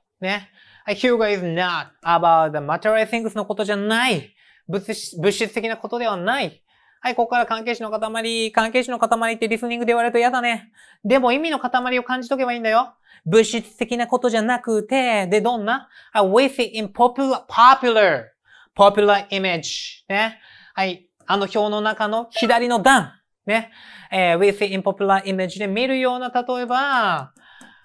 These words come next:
はい、えー、can read roomsだとか、cozy bedroomsだとか、はい、えー、with hand knit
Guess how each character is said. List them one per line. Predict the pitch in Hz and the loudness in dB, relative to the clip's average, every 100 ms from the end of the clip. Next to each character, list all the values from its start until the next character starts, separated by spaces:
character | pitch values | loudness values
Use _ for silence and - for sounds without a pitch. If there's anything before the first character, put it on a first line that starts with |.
| - | -2
は | 254 | -2
い、 | 202 | 0
え | 190 170 | -2 -2
ー、 | |
can | - 196 202 190 | 0 0 0 0
read | 190 139 | -2 -2
rooms | 135 233 254 208 160 | 2 4 4 2 0
だ | 170 | -2
と | 165 | -4
か、 | - 175 - _ | -10 -10 -12 _
cozy | 208 196 190 190 160 | -8 -6 -8 -12 -12
bedrooms | 196 175 156 220 233 165 | -8 -8 -4 -4 -4 -6
だ | 165 | -8
と | 160 | -10
か、 | - 147 - _ - - - | -12 -14 -14 _ -20 -18 -2
は | 226 | -2
い、 | 208 | 0
え | 208 180 | 0 0
ー、 | 160 | 2
with | 185 196 | 0 0
hand | 196 208 202 196 | -6 -2 -2 -2
knit | 190 196 196 | -4 -4 -6